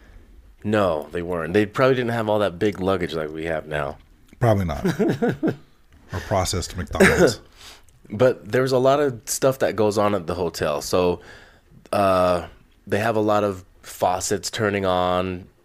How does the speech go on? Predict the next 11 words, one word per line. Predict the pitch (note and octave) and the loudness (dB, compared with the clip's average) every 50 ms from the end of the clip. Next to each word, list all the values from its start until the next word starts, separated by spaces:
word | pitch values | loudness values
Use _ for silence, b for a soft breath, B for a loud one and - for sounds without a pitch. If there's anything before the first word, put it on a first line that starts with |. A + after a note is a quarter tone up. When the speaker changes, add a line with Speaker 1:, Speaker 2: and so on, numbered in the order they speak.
| _ - - - | _ -14 -6 -2
Speaker 1:
randomly. | F#2 E2+ E2+ F2 F2 F#2 F2+ F#2 F#2 F#2 F#2 F#2 F#2 F2 | 0 0 0 0 -2 -4 -4 -2 -2 -2 -2 -2 -4 -4
There's | F2 F2 E2+ E2 - - _ _ _ _ _ _ _ _ _ - | -4 -4 -4 -6 -8 -14 _ _ _ _ _ _ _ _ _ -10
toilets | - - G2 F#2+ F#2+ G2 G2+ F#2 - - - | -4 -2 -2 0 0 -2 -4 -4 -8 -10 -6
that | - G2 F#2+ D#2+ F2 | -4 -4 -4 -4 -4
they | F2+ F2 | -6 -6
say | - - F#2+ F#2 | -4 -4 -4 -2
will | F2+ F2+ F2+ | -2 -4 -4
just | E2+ F#2 E2 F2+ | -6 -8 -8 -4
randomly | F2 E2+ E2+ E2+ F2 F2+ F2+ F2+ F2+ | -2 0 0 0 -2 -2 -4 -6 -6
overflow. | - - E2+ E2+ F2+ F2 E2 - - F2+ E2 E2 E2+ F2+ G#2+ A2 - b b b b b b b b b b b b b b _ _ | -4 -4 -6 -4 -4 -6 -8 -8 -6 -4 -2 0 0 0 -2 -4 -6 b b b b b b b b b b b b b b _ _
That's, | - G2+ G2+ - - - | -4 -4 -4 -6 -10 -20